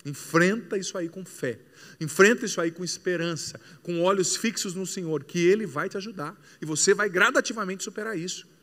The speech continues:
Segunda propriedade da esperança nos ensina Santo Afonso, Maria, Santo Inácio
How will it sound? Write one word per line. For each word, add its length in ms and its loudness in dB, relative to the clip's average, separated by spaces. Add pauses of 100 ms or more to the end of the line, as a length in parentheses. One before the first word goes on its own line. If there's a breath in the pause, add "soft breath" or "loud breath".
(380 loud breath)
Segunda 400 6
propriedade 640 4
da 100 2
esperança 520 0
nos 160 -6
ensina 320 -4
Santo 240 -4
Afonso, 420 -10 (460 soft breath)
Maria, 260 0
Santo 220 2
Inácio 420 0